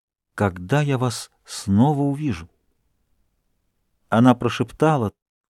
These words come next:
так тихо, что он еле расслышал: "Приходите ко мне завтракать".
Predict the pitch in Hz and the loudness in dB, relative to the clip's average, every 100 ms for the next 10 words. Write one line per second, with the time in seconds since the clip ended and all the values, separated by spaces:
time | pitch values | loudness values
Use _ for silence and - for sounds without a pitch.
0 | _ 135 - - - 220 - 110 - 143 | _ -4 -4 -6 -2 0 0 -4 0 2
1 | 131 175 196 180 175 - 175 143 127 104 | 4 4 4 4 0 0 0 2 2 -2
2 | _ _ _ _ _ _ _ _ - 90 | _ _ _ _ _ _ _ _ -10 -8
3 | - 90 113 - - 110 101 117 113 _ | -4 -6 -6 -8 -4 -2 0 0 -2 _
4 | _ _ _ 95 98 107 - - - - | _ _ _ -6 -4 -4 -6 -16 -18 -20